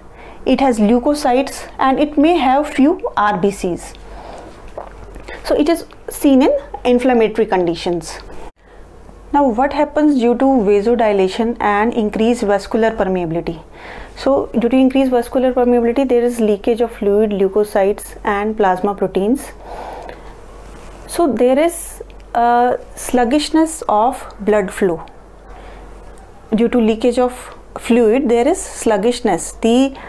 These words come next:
R B Cs, there is stasis. The R B Cs, they accumulate, and this leads to congestion at that site. So what happens? The leukocytes, they, uh,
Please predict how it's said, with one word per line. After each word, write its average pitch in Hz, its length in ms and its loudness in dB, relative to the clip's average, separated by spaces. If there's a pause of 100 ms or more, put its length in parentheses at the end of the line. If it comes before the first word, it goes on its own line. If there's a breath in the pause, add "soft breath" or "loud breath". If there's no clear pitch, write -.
(120 loud breath)
R 214 240 2
B 254 140 4
Cs, 302 420 0
there 254 220 0
is 269 80 0
stasis. 254 760 0 (320 loud breath)
The 247 420 2
R 214 220 2
B 220 100 2
Cs, 254 260 0
they 240 240 2
accumulate, 214 760 2 (420 loud breath)
and 247 260 4
this 269 180 0
leads 277 280 2
to 320 300 2
congestion 220 760 2
at 196 240 0
that 208 180 -2
site. - 460 -4 (640 loud breath)
So 330 300 0
what 262 240 0
happens? 285 480 0 (300 loud breath)
The 262 80 4
leukocytes, 254 880 2
they, 240 500 2 (300)
uh, 214 680 2